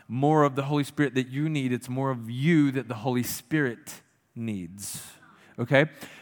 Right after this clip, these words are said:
For example, if I bring you a jar and I say, "Fill this jar"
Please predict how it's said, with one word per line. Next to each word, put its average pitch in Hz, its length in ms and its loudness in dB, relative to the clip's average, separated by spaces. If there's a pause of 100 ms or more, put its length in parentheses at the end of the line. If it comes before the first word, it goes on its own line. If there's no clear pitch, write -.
For 151 180 4
example, 151 540 6
if 117 120 -4
I 139 120 6
bring 151 340 2
you 160 180 4
a 156 60 4
jar 147 400 4
and 110 100 -2
I 120 120 -2
say, 123 260 -2
"Fill 156 560 4 (260)
this 135 560 0 (460)
jar" 113 720 4